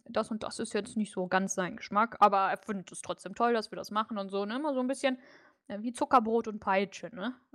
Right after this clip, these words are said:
Aber ich finde, das motiviert einen auch, gewisse Sachen halt anders zu machen. Also, zum Beispiel wie, ähm, ich glaub, es war ja der Grable, der mal angemerkt hatte, äh, „Schöne Folge, aber, ähm,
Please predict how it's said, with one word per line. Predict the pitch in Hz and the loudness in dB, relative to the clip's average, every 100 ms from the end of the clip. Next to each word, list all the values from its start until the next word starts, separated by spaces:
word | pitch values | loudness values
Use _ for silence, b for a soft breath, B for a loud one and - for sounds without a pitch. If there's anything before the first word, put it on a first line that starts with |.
| - | -8
Aber | 202 214 | -2 0
ich | - | -2
finde, | - 285 262 | -2 0 0
das | 220 - - | -2 -4 -4
motiviert | 277 - 214 220 294 - | -6 -4 -6 -4 -4 0
einen | 202 196 | 0 0
auch, | - 208 - | 0 -2 -2
gewisse | 214 196 - 226 | -4 -2 -4 0
Sachen | 220 226 220 196 | 0 0 -2 0
halt | 196 190 190 | 2 2 0
anders | 208 214 - | -2 -4 -4
zu | - 185 | -8 -8
machen. | 175 196 | -8 -6
Also, | 185 196 | -6 -6
zum | 202 | -6
Beispiel | 190 - 208 | -8 -6 -6
wie, | 202 196 | -6 -2
ähm, | 190 180 185 - b b | -2 -2 -4 -10 b b
ich | b | b
glaub, | 196 202 | 0 0
es | 220 | 4
war | 208 | 4
ja | 208 | 6
der | 196 | 2
Grable, | 185 180 214 220 220 | -2 -2 -2 0 0
der | 214 202 | 2 0
mal | 196 | 0
angemerkt | 208 208 202 208 | -2 -2 -2 -2
hatte, | 214 208 214 b b b | -4 -4 -6 b b b
äh, | - 147 | -10 -8
„Schöne | 190 240 233 | 0 2 2
Folge, | - 214 240 262 254 - - | 2 2 2 0 -2 -6 -10
aber, | - 208 214 208 202 - - | -4 2 2 2 0 -4 -10
ähm, | 196 202 | -12 -14